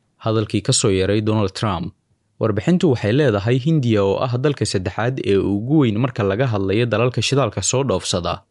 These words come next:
ayaa sanadihii la soo dhaafay noqday macaamiisha ugu weyn ee shidaalka Ruushka, isagoona helay qiimo dhimis aad u ballaaran tan iyo markii uu bilowday dagaalkii Ukraine. Hindiya ayaana hadda u weecatay dhanka suuqyada kale sida Bariga Dhexe iyo Galbeedka Afrika,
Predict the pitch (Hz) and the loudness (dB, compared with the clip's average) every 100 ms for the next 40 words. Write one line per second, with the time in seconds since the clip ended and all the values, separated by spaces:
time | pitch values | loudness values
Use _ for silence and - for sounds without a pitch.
0 | _ _ _ 110 104 95 101 104 151 151 | _ _ _ 0 0 0 -2 0 2 2
1 | 107 - 131 127 87 123 123 95 101 107 | 0 0 -2 -2 -4 -2 0 -2 0 0
2 | 127 117 92 98 123 - 117 101 117 147 | 0 0 -2 0 0 0 0 0 0 2
3 | 123 117 117 - 98 - 131 117 - 113 | 2 2 -2 -2 -2 0 -2 -2 -2 0
4 | 110 - - 98 - _ _ _ - - | 2 0 -2 -4 -6 _ _ _ -6 -2
5 | 147 117 101 98 101 131 131 104 101 98 | 2 2 0 0 0 0 0 0 0 0
6 | 110 135 - 135 110 131 107 92 92 107 | 0 -2 0 -2 0 -2 0 0 0 0
7 | 131 - _ _ - 147 104 123 131 120 | -2 -8 _ _ -2 0 2 0 0 0
8 | 117 101 95 98 98 107 120 117 123 95 | 0 0 0 0 0 2 0 0 -2 -2
9 | 117 95 - 117 87 82 - _ _ - | 0 0 0 -2 -2 -6 -14 _ _ -2
10 | 131 113 110 123 - 98 95 95 143 127 | 0 2 2 0 -2 -2 0 0 -2 -2
11 | - 120 92 92 95 113 131 135 110 - | 0 2 2 -2 -2 -2 0 -2 -2 -4
12 | 95 123 113 - 95 110 - - 113 101 | -2 0 0 -2 -2 -2 -2 -4 -4 -2
13 | 123 101 92 92 - 107 117 104 95 110 | -2 -2 -2 -2 -2 -2 -2 -2 0 0
14 | 117 95 - 90 107 90 87 87 76 | -2 -2 -4 -4 -4 -4 -4 -4 -6